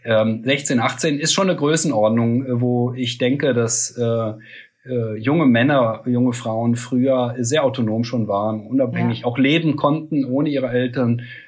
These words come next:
Speaker 2: Ja.
Speaker 1: äh, ohne die Anleitung der Eltern gut zurechtkamen. Ja gut, diese lange, extrem lange Kindheit. Also meine Güte, ich habe das mal verglichen hier mit den Fledermäusen, auch Säugetiere. Ja?
Speaker 2: Ja.
Speaker 1: Unsere,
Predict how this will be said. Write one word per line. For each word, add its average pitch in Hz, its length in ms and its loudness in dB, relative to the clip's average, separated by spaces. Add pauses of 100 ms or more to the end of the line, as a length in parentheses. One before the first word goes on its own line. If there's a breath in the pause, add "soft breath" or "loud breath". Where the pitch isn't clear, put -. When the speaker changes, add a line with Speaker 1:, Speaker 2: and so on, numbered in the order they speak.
Speaker 2:
Ja. 131 200 2
Speaker 1:
äh, - 40 0
ohne 147 280 0
die 131 140 0
Anleitung 120 600 2
der 110 160 -2
Eltern 110 480 -4 (140)
gut 123 200 -2
zurechtkamen. 120 920 -4
Ja 202 160 4
gut, 247 300 0
diese 175 200 2
lange, 147 340 2
extrem 143 560 0
lange 113 320 2
Kindheit. 92 500 -4 (240)
Also 87 200 -10 (360 loud breath)
meine - 280 -12
Güte, 120 300 -4
ich - 140 -12
habe - 120 -16
das - 180 -10
mal 107 140 -2
verglichen 117 480 -2
hier 107 160 -2
mit 95 200 -6
den 87 260 -8
Fledermäusen, 85 680 -2
auch 175 200 0
Säugetiere. 87 680 -10
Ja? 87 120 -10
Speaker 2:
Ja. 117 40 -8
Speaker 1:
Unsere, 143 340 0